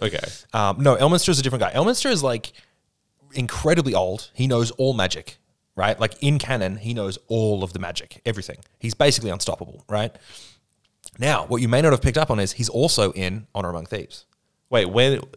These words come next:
Speaker 1: Okay. Uh,
Speaker 2: So, Simon,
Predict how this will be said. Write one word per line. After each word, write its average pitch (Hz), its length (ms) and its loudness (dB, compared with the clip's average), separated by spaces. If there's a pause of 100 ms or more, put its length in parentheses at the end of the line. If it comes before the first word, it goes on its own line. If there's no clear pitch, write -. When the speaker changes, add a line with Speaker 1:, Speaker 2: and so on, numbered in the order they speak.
(120)
Speaker 1:
Okay. 85 360 -6 (1200)
Uh, 90 520 2
Speaker 2:
So, 98 320 4 (220)
Simon, 143 680 0